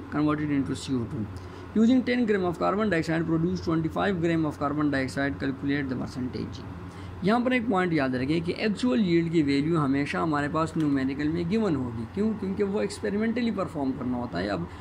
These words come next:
numerical में हम experiment तो परफॉर्म नहीं करते, लिहाजा उसकी value, actual yield की value हमेशा आपके पास given होगी, जबकि theoretically हम खुद calculate करेंगे। तो अगर हम यहाँ पर देखें, ट्वेंटी फ़ाइव gram of carbon dioxide प्रोडक्ट है, it means कि ये आपके पास actual yield हो जाएगा,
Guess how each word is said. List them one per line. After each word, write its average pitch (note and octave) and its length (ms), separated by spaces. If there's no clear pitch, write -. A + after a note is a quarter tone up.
numerical G3 440
में A3 140
हम G3+ 140
experiment G3+ 500
तो G#3+ 60
परफॉर्म G#3 380
नहीं A#3+ 220
करते, D#3+ 400
लिहाजा E3+ 300
उसकी G#3 460
value, C#3+ 500
actual A#3 380
yield F3 340
की F3+ 100
value D3+ 360
हमेशा D3 340
आपके D3 240
पास C3+ 320
given F3 200
होगी, A3 280
जबकि D#3+ 220
theoretically D#3+ 480
हम C#3 160
खुद F3+ 220
calculate B2+ 480
करेंगे। - 600
तो - 60
अगर G3 120
हम A#3+ 140
यहाँ A#3+ 200
पर A3 140
देखें, C#3+ 300
ट्वेंटी E3+ 320
फ़ाइव F#3 400
gram E3+ 240
of F3 220
carbon F3+ 280
dioxide F#3+ 540
प्रोडक्ट A3+ 420
है, C3 160
it F#3 160
means G#3+ 180
कि G3 100
ये F#3+ 140
आपके F#3+ 180
पास G3+ 160
actual A3 380
yield A#3 220
हो D3 160
जाएगा, C3+ 360